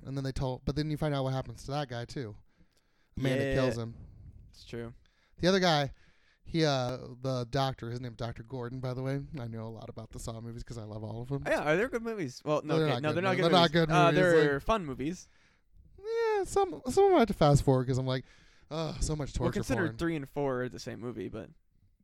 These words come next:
Speaker 1: Yeah, but, like, it gives a good perspective on
Speaker 2: No,
Speaker 1: it.
Speaker 2: no, it was, it was. An, I just remember watching four, being like, "I saw this movie."
Speaker 1: Yeah, yeah.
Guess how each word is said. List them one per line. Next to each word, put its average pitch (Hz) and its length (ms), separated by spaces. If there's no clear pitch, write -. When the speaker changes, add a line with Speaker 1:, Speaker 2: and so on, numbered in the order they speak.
Speaker 1:
Yeah, 208 340
but, 202 100
like, 196 240
it 247 180
gives 269 160
a 247 60
good 185 180
perspective 156 480
on 143 100
Speaker 2:
No, 247 140
Speaker 1:
it. 185 160
Speaker 2:
no, 190 160
it 175 100
was, 180 200
it 202 100
was. 196 80
An, 196 140
I 202 140
just 240 100
remember 226 220
watching 160 320
four, 143 380
being 139 200
like, 123 220
"I 131 40
saw 170 260
this 156 200
movie." 151 400
Speaker 1:
Yeah, 170 320
yeah. 165 200